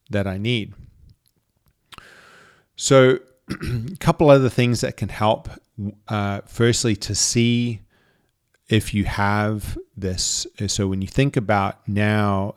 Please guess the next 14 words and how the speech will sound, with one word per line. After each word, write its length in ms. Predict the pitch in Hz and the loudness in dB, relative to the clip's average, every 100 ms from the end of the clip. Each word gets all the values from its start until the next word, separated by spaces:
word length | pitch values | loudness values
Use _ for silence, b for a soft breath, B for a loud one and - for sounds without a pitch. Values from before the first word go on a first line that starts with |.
| - | -4
an 120 | 101 | -2
area 280 | 101 101 104 | 0 -2 -4
in 120 | 98 | -4
your, 180 | 98 95 - | -6 -8 -12
in 120 | - 98 | -8 -6
your 100 | 92 | -4
business, 460 | 104 98 101 - | -2 -2 -4 -6
your 100 | 104 | -6
idea 420 | 92 95 101 101 | -6 -8 -6 -4
that 140 | 95 - | -4 -6
you 100 | 101 | -6
want 220 | 101 98 | -6 -6
to 200 | 95 98 | -6 -6
develop, 680 | 90 87 127 160 113 87 | -6 -4 0 0 0 -2